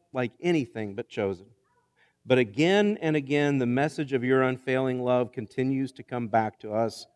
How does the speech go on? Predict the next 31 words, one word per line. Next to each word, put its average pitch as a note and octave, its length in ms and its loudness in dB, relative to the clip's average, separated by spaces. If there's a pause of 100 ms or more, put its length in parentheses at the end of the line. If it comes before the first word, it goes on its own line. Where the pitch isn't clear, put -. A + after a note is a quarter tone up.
(580)
So - 140 0
wherever E3 340 6
we A#3 120 2
find F#3+ 320 2
ourselves D#3 420 0
today, C3 360 2
whether D#3+ 220 2
we, F#3 300 2
we D3 100 -4
feel D3+ 300 2
near E3 240 2
to G#3+ 60 -4
you G#3 260 0
or D3 160 4
whether E3+ 240 2
we E3+ 100 4
feel E3 220 0
very F3 260 2
far E3+ 300 2
away D#3+ 240 2
in D#3+ 80 -2
our D#3 80 -2
hearts, A#2+ 520 -2 (520)
give F3+ 180 2
us G3+ 140 0
the F3+ 100 -6
strength E3 460 -2
to D3 80 0
hold E3 320 0
on D#3 220 4
tight A2 340 2